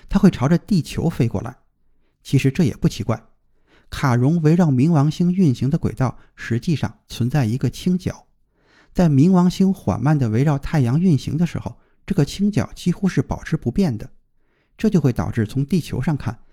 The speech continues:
卡戎有时会在冥王星前面，有时会在冥王星后面。这种现象会持续几年的时间，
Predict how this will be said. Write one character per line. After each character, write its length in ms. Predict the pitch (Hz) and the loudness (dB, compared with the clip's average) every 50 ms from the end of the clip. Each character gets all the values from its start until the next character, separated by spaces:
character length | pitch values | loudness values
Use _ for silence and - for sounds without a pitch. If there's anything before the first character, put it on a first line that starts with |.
| _ _ _ _ - | _ _ _ _ -12
卡 180 | - - 127 110 | -6 -2 0 0
戎 260 | 113 117 135 170 196 - | 2 2 0 0 -4 -2
有 160 | 123 113 107 | -2 0 0
时 180 | 104 - 113 127 | 0 -2 -2 -2
会 160 | - - 143 | 2 0 0
在 160 | - 131 117 110 | 0 0 -2 -2
冥 200 | 110 107 127 156 | 0 0 2 2
王 160 | 156 143 151 | 2 2 0
星 180 | - - 185 | 0 -2 -4
前 280 | 170 - - 98 90 110 | -4 -4 -6 -6 -4 -2
面， 180 | 143 165 - - _ _ _ _ | -2 -2 -2 -4 _ _ _ _
有 160 | - 101 101 | -8 -8 -6
时 300 | 104 - - 101 110 - - - | -6 -6 -6 -6 -6 -6 -12 -14
会 160 | _ - 120 | _ -4 -4
在 160 | 104 - 95 101 | -2 -2 -6 -6
冥 220 | 104 101 120 135 | -4 -2 0 0
王 120 | 131 131 | 2 0
星 160 | 139 - - 175 | 0 0 -2 -4
后 240 | - - 226 190 | -2 0 0 2
面。 240 | 123 95 98 - - - _ _ _ _ _ _ _ _ _ _ _ _ - | 2 0 -4 -6 -10 -16 _ _ _ _ _ _ _ _ _ _ _ _ -4
这 100 | - 269 | -2 0
种 140 | 202 139 110 | 2 2 2
现 180 | - - 117 104 | 0 0 -2 -2
象 260 | - 113 101 101 - | -2 -2 -4 -4 -6
会 160 | - - 117 | -6 -6 -6
持 180 | 110 - - 131 | -4 -4 -6 -6
续 160 | 135 - 165 | -4 -4 -6
几 160 | 135 - - 95 | -6 -6 -8 -8
年 220 | 98 98 98 123 | -8 -8 -6 -2
的 80 | 165 175 | -2 -2
时 160 | - - 87 | -4 -4 -10
间， 180 | - - - | -8 -10 -12